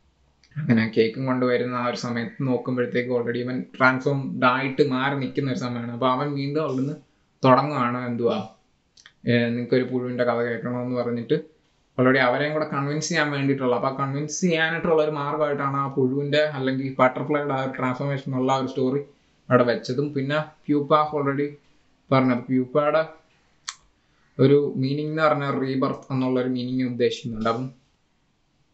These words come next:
പുനർജന്മം അല്ലെങ്കിൽ പുനർജനനം ഇങ്ങനെയായി മാറി എന്നുള്ളത്. അപ്പൊ പേരും കഥയും തമ്മിൽ ഉണ്ടാക്കിയ ആ റിലേഷൻ, ആ ഒരു ലാഗും ഇല്ലാതെ ഇത്രയും കൊണ്ടുവന്ന ആ ഒരു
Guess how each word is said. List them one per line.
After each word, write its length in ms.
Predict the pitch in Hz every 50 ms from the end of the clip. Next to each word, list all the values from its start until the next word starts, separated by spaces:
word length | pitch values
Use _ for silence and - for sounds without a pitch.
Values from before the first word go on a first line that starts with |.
| _ _ _ _
പുനർജന്മം 840 | - 131 139 135 135 123 123 139 139 139 139 135 139 139 151 156 - - - - _ _
അല്ലെങ്കിൽ 300 | - 127 123 123 127 127
പുനർജനനം 760 | 123 127 127 131 131 - 127 127 131 127 131 131 139 156 - - - - _ _ _ _ _ _ _ _ _ _ _ _ _ _ _ _ _ _ _ _ _ _ _ _ _ _ _ _ -
ഇങ്ങനെയായി 600 | 127 123 127 131 139 131 123 117 120 120 123 117 98 -
മാറി 380 | 127 123 117 113 113 113 113 110 -
എന്നുള്ളത്. 400 | 120 120 117 117 113 113 113 113 110
അപ്പൊ 200 | 104 127 127 127 127 123 - - _ _ _ _ _ _ _ -
പേരും 400 | 131 127 123 123 127 143 143 151 - - _ _ _ _ _ _ _ _ -
കഥയും 300 | 131 127 131 139 143 143
തമ്മിൽ 340 | 139 131 131 131 131 135 135 - - _ _ -
ഉണ്ടാക്കിയ 520 | 127 123 120 120 127 131 131 123 123 131 123
ആ 80 | 123
റിലേഷൻ, 560 | 123 120 113 113 113 117 123 120 - 139 135 135 135 - - _ _ _ _ _ -
ആ 80 | 123 123
ഒരു 220 | 123 123 123 135
ലാഗും 420 | 131 135 127 123 127 123 127 131 131
ഇല്ലാതെ 280 | 127 127 123 123 123 123
ഇത്രയും 420 | 101 - - 131 127 135 135 139 127 131
കൊണ്ടുവന്ന 640 | - 127 123 127 127 127 143 147 139 139 139 139
ആ 120 | 135 131 123
ഒരു 240 | 123 123 123 123